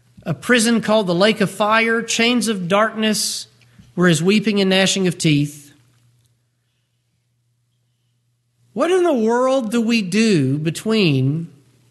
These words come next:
his ascension and his second coming? The first thing that I want you to have in mind as we think about what we do now. I've had that thought in mind all week after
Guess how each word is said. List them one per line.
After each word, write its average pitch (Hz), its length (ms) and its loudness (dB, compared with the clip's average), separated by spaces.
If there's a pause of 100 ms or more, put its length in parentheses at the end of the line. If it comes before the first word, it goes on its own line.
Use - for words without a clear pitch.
his 208 240 2
ascension 156 960 2
and 147 140 2
his 190 120 2
second 202 320 -2
coming? - 280 -6 (3750)
The 165 80 2
first 339 260 0
thing 202 220 2
that 165 100 4
I 160 60 2
want 165 320 2
you 165 160 2
to 135 520 2 (200)
have 175 240 0
in 160 100 2
mind 160 340 2
as 160 140 -2
we 170 100 0
think 202 280 -2
about 151 480 -2 (520)
what 170 320 0
we 208 100 0
do 233 180 2
now. 208 380 2 (1200)
I've 165 80 -8
had 247 160 0
that 208 160 -2
thought 220 280 0
in 175 120 0
mind 165 300 2
all 214 380 0
week 135 560 -2
after 156 440 -2